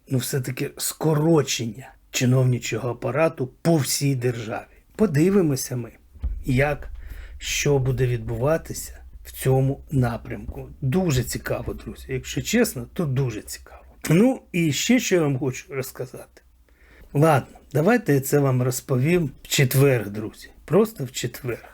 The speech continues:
Ну, тому що це довга розмова. І про це, друзі, я вам розповім в четвер. Я просто хочу, под-,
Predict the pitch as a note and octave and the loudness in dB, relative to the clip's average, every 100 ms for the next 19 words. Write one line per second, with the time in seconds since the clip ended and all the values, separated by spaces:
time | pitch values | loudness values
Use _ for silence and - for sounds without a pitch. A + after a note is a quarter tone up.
0 | - F3+ F#3 F#3 - - F3+ F3 - D3+ | -8 -2 2 0 -2 0 2 2 0 -2
1 | E3 C#3+ E3 C#3 A#2 B2 B2+ B2 D#3+ B3+ | 0 2 4 4 4 0 0 2 4 4
2 | G3+ A2+ - - - - - D3 C3+ D3 | 2 -4 -10 -16 -16 -14 -8 -6 -2 -2
3 | - A3 F3 D#3+ C3 C3 D3+ F#3+ E3 D3 | 2 2 2 2 2 2 4 4 2 -2
4 | C#3 D#3 D#3 D#3+ C3 C3 C#3 A#2+ C#3+ F3+ | -2 0 0 2 0 -2 0 0 2 2
5 | A3 G#3+ - C3+ E3+ - C3+ C#3+ | 2 0 -2 0 0 0 -4 -4